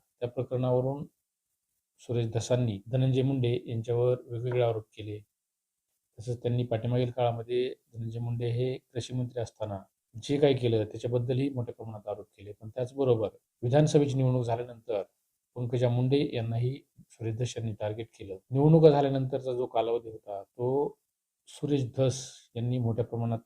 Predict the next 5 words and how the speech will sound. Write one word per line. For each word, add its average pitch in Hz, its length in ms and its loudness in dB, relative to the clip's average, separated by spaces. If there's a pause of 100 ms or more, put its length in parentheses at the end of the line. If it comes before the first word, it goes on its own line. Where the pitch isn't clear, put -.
(240)
गाजवलेला 107 440 -2
आहे. 90 180 -10
त्यांनी 143 720 -2 (260)
धनंजय 139 400 2
मुंडे 127 320 2